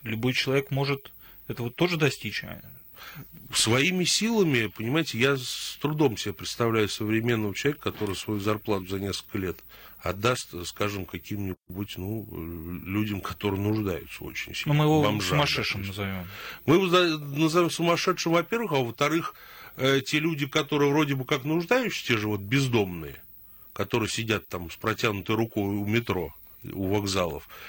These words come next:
Speaker 2: э, нет никакой гарантии того, что,
Speaker 1: Что
Speaker 2: допустим,
Speaker 1: они нуждающиеся.
Speaker 2: Нет,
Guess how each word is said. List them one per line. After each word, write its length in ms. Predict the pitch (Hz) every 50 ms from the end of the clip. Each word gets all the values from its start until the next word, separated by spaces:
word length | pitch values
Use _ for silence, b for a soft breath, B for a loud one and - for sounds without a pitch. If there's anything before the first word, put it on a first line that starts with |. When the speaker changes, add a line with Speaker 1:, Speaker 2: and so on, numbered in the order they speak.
| B B B -
Speaker 2:
э, 360 | - 90 92 95 92 92 92 92
нет 320 | 101 104 110 120 120 -
никакой 540 | 147 160 175 165 - 220 214 - 208 151 120
гарантии 460 | 110 117 117 117 110 101 - - 101
того, 340 | 90 - 113 117 147 202 220
что, 320 | - - - - 110 104
Speaker 1:
Что 0 |
Speaker 2:
допустим, 240 | 98 107 104 - 123
Speaker 1:
они 120 | 127 147
нуждающиеся. 840 | 147 143 135 - 131 123 113 110 104 - - 101 92 - - - -
Speaker 2:
Нет, 220 | - 135 120 95